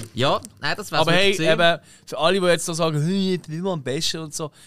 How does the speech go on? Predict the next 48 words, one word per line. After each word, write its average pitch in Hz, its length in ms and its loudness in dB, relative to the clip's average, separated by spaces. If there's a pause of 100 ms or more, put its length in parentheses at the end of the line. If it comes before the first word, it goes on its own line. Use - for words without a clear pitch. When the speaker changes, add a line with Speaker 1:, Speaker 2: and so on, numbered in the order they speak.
(120)
Speaker 2:
geht - 160 -6
ihn 185 100 -8
schauen, 147 440 -6
unbedingt. 135 560 -2
Speaker 1:
Jo. 120 60 -2
Speaker 2:
Hey, 127 80 0
unterstützt 127 680 -2
es, - 180 -6
oder? 147 220 -2
Und 147 60 -4
Speaker 1:
Nein, 101 100 0
Speaker 2:
es 139 60 2
ist 151 60 0
ja 156 60 -2
Speaker 1:
es 156 80 0
ist, 151 140 0
Speaker 2:
okay, 170 200 2
wenn 170 100 -4
ihr 170 100 -4
das 147 160 -6
toll 147 200 -2
Speaker 1:
es 165 60 2
ist, 180 80 -2
Speaker 2:
findet. 123 220 -2
Speaker 1:
es - 100 -4
ist 143 160 -2
ja 113 220 -2
auch 113 60 -2
schön, 101 420 -4 (240)
dass 98 200 -2
der 90 120 0
Film 90 220 -6
so 87 100 -8
vielen 76 300 -10
Leuten 71 140 -14
Freude 190 320 0
macht. 208 340 -8 (120)
Speaker 2:
Hey, 113 260 -2
Speaker 1:
Das 123 80 -2
ist, 120 120 -4
Speaker 2:
absolut. 165 460 -6
Speaker 1:
der 101 80 -6
Rest 127 280 -4
ist 110 120 -8
eine - 100 -14
totale 90 380 -2
Geschmackssache, 147 680 -2
wie 107 120 -6